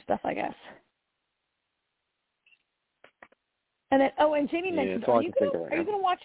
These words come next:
Speaker 1: Dune? Have you seen Dune? Is Dune on
Speaker 2: Eventually.
Speaker 1: your list?
Speaker 2: Um, probably gonna see it, uh, this weekend.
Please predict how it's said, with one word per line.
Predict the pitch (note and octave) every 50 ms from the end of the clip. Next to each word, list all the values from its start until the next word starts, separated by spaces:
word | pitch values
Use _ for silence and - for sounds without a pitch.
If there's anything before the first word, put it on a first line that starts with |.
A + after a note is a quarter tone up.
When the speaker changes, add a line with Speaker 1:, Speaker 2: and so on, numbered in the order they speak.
| _ -
Speaker 1:
Dune? | D#4 D#4 D#4 D#4+ F4
Have | G4+ G4 - _ _ _ _ _ _ _ _ _ _ _ _ _ _ _ _ _ _ _ _ _ _ -
you | B3+ - -
seen | D4+ D#4 D#4+ D#4+
Dune? | C#4 E4 E4+ E4+ F4+ F#4+
Is | F#4 - - - -
Dune |
on | - A#3+
Speaker 2:
Eventually. | A3+ A#3+ C4 C#4 C4+ D4 D#4+ E4+ E4 E4
Speaker 1:
your | D#4 D#4 D4
list? | C#4 C#4+ E4 - - - - - _ _ -
Speaker 2:
Um, | - B2 A#2+ A#2 A2+ A2+ - - - - _ _ _ _ _ _ _ _ _ _ _ _ _ _ _ _ _ _ _ _ _ - - - -
probably | - D#3 D#3+ D#3+
gonna | C#3 C3 A#2 - -
see | B2+ A#2+
it, | A#2 G#2+ - _ - A#2+
uh, | A2+ G#2+ G#2+ G2+ F#2+
this | F#2+ G2+ - - - - - - - _ _ - - G#2+ G#2+ -
weekend. | G#2 G2+ F#2 _ _ _ _ - F2 E2+ D#2+ D#2 E2 F2 E2 F2 - E2